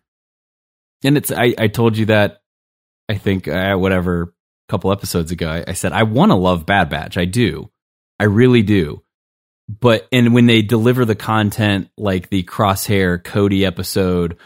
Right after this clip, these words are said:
or the last two that we just had, it's great. It's fantastic. The show is amazing. But then when we get back to these kind of filler things,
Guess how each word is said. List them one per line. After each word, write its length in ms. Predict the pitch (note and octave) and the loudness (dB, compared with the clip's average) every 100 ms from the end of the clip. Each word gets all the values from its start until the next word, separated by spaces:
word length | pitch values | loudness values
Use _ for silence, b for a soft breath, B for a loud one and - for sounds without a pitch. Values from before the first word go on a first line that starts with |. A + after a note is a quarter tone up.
| b b - | b b -4
or 260 | F#2+ F2 E2+ | 0 0 -2
the 140 | D#2+ | -4
last 400 | E2+ G2 G#2+ - | -2 0 0 -2
two 160 | A2+ G#2 | 0 0
that 160 | G2+ | 0
we 80 | G2 | -2
just 260 | F#2 F#2 - | -2 -4 -2
had, 400 | F#2 F2+ E2+ - b b _ _ _ _ C3 | 0 0 -2 -8 b b _ _ _ _ -2
it's 180 | F3 | -2
great. 480 | A2 A2 A#2+ C#3 - | 0 0 2 0 -2
It's 200 | A2+ A2 | -4 -2
fantastic. 600 | - C#3 G#2+ B2 A#2 - G2+ | 0 2 2 0 0 -4 -8
The 60 | |
show 200 | G2 A#2 | 0 2
is 100 | G#2 | 2
amazing. 460 | F#2 A#2 G2+ C#2+ - _ - | 2 0 0 -6 -14 _ -8
But 140 | A2 | 0
then 420 | B2 A#2 A2 G#2+ | 2 4 2 0
when 200 | F2+ G#2+ | 0 0
we 100 | G#2 | 0
get 160 | G2+ F#2+ | 0 0
back 220 | G#2 G2+ | 0 0
to 100 | G#2+ | -4
these 240 | G2+ F#2+ - | -4 -4 -4
kind 320 | G#2 G2 F#2 | -4 0 0
of 380 | F2+ F2 - _ _ _ _ _ _ _ | 0 -4 -10 _ _ _ _ _ _ _
filler 400 | - A3 F#3 A2 | -2 2 4 4
things, 720 | G#2+ F#2 F2 F#2+ A2+ - - | 2 0 2 0 -2 -8 -14